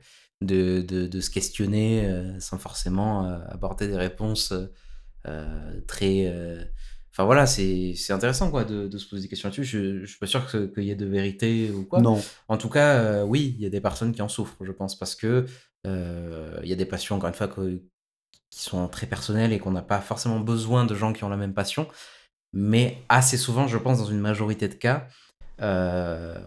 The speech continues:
Speaker 1: les passionnés ont envie de se regrouper. Et,
Speaker 2: Ouais,
Speaker 1: euh,
Speaker 2: je suis très d'accord avec
Speaker 1: et
Speaker 2: ça.
Speaker 1: ça peut être intéressant. Euh,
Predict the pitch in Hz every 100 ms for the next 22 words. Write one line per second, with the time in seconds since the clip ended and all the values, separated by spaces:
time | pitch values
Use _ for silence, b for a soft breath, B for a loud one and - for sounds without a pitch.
0 | - - - 101 104 104 - 110 113 123
1 | 135 - 113 104 101 120 107 - - 101
2 | 98 110 110 107 107 113 131 - _ _
3 | _ _ _ _ - _ _ 107 92 92
4 | 92 90 87 87 104 110 120 117 117 104
5 | 101 98 101 98 104 101 - 98 101 98
6 | - 120 120 117 98 90